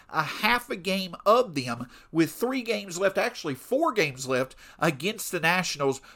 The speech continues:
before the All-Star break. If the Braves can get the win later on today, they are in a very good position to be in first place in the National League East by the time the All-Star break comes around starting next week. It's gonna take a great performance from Morton.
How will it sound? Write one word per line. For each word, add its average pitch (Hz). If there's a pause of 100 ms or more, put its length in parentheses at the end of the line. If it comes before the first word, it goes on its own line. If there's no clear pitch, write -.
before 185
the 175
All-Star 202
break. - (220)
If 220
the 226
Braves 285
can -
get 339
the 302
win 294
later 269
on 262
today, 254
they 277
are 285
in 226
a 214
very 185
good 233
position 190 (760)
to 208
be 226
in 233
first 214
place 185 (400)
in 214
the 185
National 196
League 175
East 185 (320)
by 180
the 202
time 175
the 156
All-Star 170
break 139
comes 139
around 131 (240)
starting 135 (260)
next 135
week. 131
It's 131
gonna 202
take 196
a 165
great 214
performance 285
from 202
Morton. 247